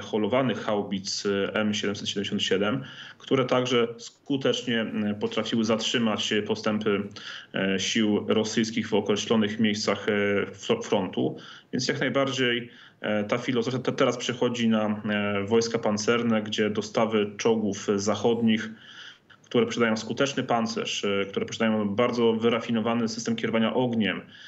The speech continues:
które potrafią zwalczać, e, czołgi na dystansach powyżej dwóch kilometrów, e, to wszystko może, może zaowocować tym, że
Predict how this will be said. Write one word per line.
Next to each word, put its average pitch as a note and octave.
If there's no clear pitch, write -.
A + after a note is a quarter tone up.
które -
potrafią B2
zwalczać, A2+
e, G#2+
czołgi A#2
na A2
dystansach A2+
powyżej A2
dwóch B2
kilometrów, A2+
e, A#2
to B2
wszystko -
może, C3+
może B2+
zaowocować A#2
tym, A#2+
że A#2